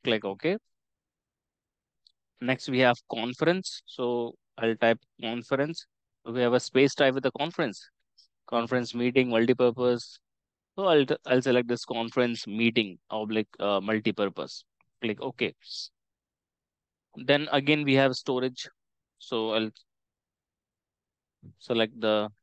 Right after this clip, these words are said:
inactive storage. Reception. So do we have any reception, reception oblique waiting models? Okay. So same I'll take.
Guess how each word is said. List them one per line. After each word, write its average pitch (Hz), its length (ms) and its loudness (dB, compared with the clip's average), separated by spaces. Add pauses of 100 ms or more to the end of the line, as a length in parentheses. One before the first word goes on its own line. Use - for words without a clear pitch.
(160)
inactive 107 480 -4
storage. 117 520 -10 (1500)
Reception. 156 800 -2 (120)
So - 140 -10
do 120 140 -4
we 123 120 -4
have 120 320 4
any 120 480 -4 (1200)
reception, 117 720 -2
reception 127 840 -4 (120)
oblique 117 400 -2
waiting 113 400 -2 (100)
models? 90 520 -8
Okay. 151 200 -8 (300)
So - 100 -14
same 123 300 -2
I'll 117 200 0
take. 120 300 0